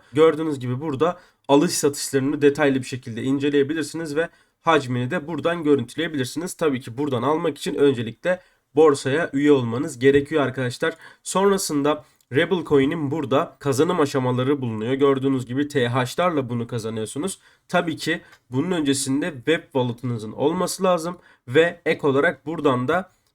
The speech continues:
bu projenin uygulamasını indirmeniz gerekiyor. Bu madenciliği yapmak için arkadaşlar gördüğünüz gibi Linux, MacBook ve Windows üzerinde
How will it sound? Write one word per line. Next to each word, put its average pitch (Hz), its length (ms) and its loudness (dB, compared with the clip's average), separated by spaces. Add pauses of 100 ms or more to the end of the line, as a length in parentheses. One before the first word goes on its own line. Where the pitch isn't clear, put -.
bu 156 320 -4
projenin 156 560 0 (220)
uygulamasını 147 800 4
indirmeniz 151 600 0
gerekiyor. 139 440 0
Bu 156 140 -4
madenciliği 127 720 0
yapmak 151 460 0
için 147 240 -4
arkadaşlar 123 540 -2
gördüğünüz 147 560 2
gibi 131 280 0 (320)
Linux, 156 440 -2 (240)
MacBook 180 480 -2
ve 190 80 2
Windows 143 500 -2
üzerinde 120 520 -2